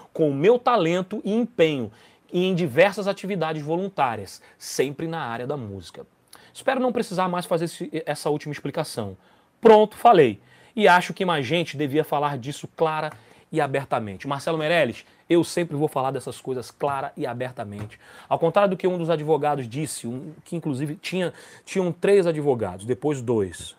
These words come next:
Não, pera, é isso? É, tinham três e depois veio só dois. Mas eram três contra o meu advogado. Eu tinha um e eles tinham três. Ah, mas deixa eu explicar isso. É porque eu processei, é, associação, união e divisão. Foi todo mundo. Por,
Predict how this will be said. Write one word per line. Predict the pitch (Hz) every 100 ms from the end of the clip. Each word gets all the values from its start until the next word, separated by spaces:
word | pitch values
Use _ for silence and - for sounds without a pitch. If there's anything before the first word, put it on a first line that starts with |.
| -
Não, | 107
pera, | 117 117
é | 123
isso? | 156 _ _ -
É, | 110
tinham | - 165
três | - 185 220 220 - _ -
e |
depois | 160 165 160
veio | 170 165
só | -
dois. | 165 120 101 90 - - - -
Mas | 135 127
eram | 147
três | 165 151 113 87 - - _ _ - - _ _ _ _
contra | - 135 139
o |
meu | 135 135
advogado. | 127 127 135 95 95
Eu | 123
tinha | - 180
um | 185 214 262
e | 196
eles | 190 175
tinham | 196
três. | 190 107 90 - - _ _ _ _
Ah, | 170
mas | 147
deixa | 147 160
eu |
explicar | - 156 160 117
isso. | 101 -
É |
porque | - 107 127 - - - -
eu | 113
processei, | 127 120 123 - 127 110 - _ _
é, | - 117 110 104 107 -
associação, | - - 95 107 - 196 214 202
união | 165 139 165 196 190
e |
divisão. | 160 165 147 101 90 _ _ _ _
Foi | - 131
todo | 185
mundo. | 143 98 90 _ _ _ _
Por, | -